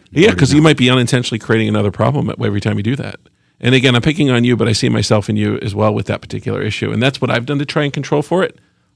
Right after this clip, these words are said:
Speaker 2: I,
Speaker 1: Okay.
Speaker 2: I'm not sure that, I'm not sure that it's effective, and I'm not sure that it works every time. I mean, some things you just gotta pull people in.
Speaker 1: I think that'll work. And I,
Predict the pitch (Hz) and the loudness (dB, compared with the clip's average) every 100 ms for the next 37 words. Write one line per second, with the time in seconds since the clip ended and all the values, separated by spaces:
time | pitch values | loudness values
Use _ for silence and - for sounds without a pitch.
0 | - 113 - 139 139 123 - 120 113 107 | -8 -6 0 2 2 0 0 2 2 -2
1 | - - - 120 120 - 110 104 101 - | -6 -20 -8 -4 -4 -2 -2 -2 -4 -6
2 | 104 113 - 107 110 110 - 104 98 95 | -4 -4 -2 -4 -2 -4 -2 -2 -2 -6
3 | 98 - - - 110 104 113 - 120 110 | -8 -8 -8 -4 -2 -2 -6 0 0 2
4 | 113 110 - - 107 104 104 - 104 - | -2 -4 -8 -6 -4 -4 -6 -6 -8 -6
5 | 110 - _ - - 120 160 156 123 104 | -8 -8 _ -20 -8 -6 -4 -4 -2 -2
6 | 90 87 - 92 90 90 | -2 -4 -4 -4 -2 -4